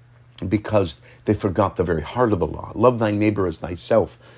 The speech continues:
We love the Lord first, of course, and then thy neighbor, uh, as thyself. Those two laws, every the other law hangs upon that. We can find that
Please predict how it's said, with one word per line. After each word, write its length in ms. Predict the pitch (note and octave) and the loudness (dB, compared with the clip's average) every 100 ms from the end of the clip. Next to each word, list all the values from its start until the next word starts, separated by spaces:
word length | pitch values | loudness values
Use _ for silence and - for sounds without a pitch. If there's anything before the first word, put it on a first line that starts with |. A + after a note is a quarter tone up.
| - - - | -20 -8 0
We 80 | |
love 180 | G#2 G2 | 4 4
the 80 | G2 | 2
Lord 240 | F2+ D#2+ | 0 -2
first, 280 | - G#2+ - | 0 -2 -2
of 100 | - | -10
course, 320 | - D#2+ D#2 - | -6 -6 -6 -8
and 120 | F#2 | -6
then 140 | F2 | -6
thy 120 | E2 E2 | -6 -6
neighbor, 440 | E2+ F2 D#2 D2+ - E2+ D#2+ - - | -4 -6 -8 -10 -14 -16 -16 -18 -14
uh, 180 | D#2+ D#2+ D#2+ - | -10 -10 -14 -12
as 180 | F#2 E2 | -10 -8
thyself. 440 | E2+ D#2+ A2 F2+ - - - | -8 -2 0 0 -4 -20 0
Those 260 | A#2+ G#2 - | 2 2 0
two 220 | - G2+ | -4 -4
laws, 580 | D#2+ G2 G2 D#2+ - - - | -2 -2 -2 -4 -10 -14 -4
every 200 | G#2 G2 | 0 0
the 180 | E2+ - | 0 0
other 260 | - B2+ C3+ | 2 4 4
law 240 | E2 D2+ | 0 -4
hangs 600 | D#2+ - G2+ F2+ D#2+ - - _ - | -6 -8 -6 -4 -6 -8 -16 _ -8
upon 480 | D#2+ - - B2 A2 | -8 -8 -8 -4 -4
that. 240 | C#2+ C#2 E2+ | -4 -10 -16
We 80 | |
can 160 | E2 D#2+ | -10 -10
find 400 | D#2 F#2 G2 E2+ | -6 -6 -4 -4
that 160 | D#2 | -6